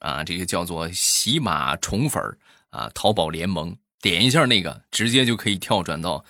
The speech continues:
手机淘宝啊，然后呢，直接就那个啥了，直接就这个，这个可以去领红包了啊，很方便啊。当然，你实在找不着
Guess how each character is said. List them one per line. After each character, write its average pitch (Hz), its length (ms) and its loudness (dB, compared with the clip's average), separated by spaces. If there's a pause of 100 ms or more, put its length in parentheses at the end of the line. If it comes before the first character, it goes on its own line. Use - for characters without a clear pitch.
(180)
手 85 220 -2
机 98 160 0
淘 85 220 -2
宝 76 320 -8
啊， 73 220 -6
然 80 180 -4
后 98 140 -4
呢， 82 120 -4
直 95 200 -2
接 104 160 2
就 98 120 -2
那 90 140 -2
个 85 80 -10
啥 - 140 -6
了， - 280 -10 (160)
直 87 140 -8
接 92 160 -2
就 92 140 -6
这 80 160 -6
个， 64 180 -12 (460)
这 78 160 -10
个 71 280 -8 (220)
可 104 140 0
以 85 80 0
去 - 160 -2
领 76 160 -4
红 78 200 -10
包 80 220 -4
了 65 160 -10 (280)
啊， 71 140 -6
很 92 240 -6
方 110 240 0
便 104 220 -2 (380)
啊。 76 160 -8
当 110 120 2
然， 127 160 4
你 107 200 4
实 131 200 2
在 185 160 6
找 101 220 4
不 123 80 2
着 151 240 6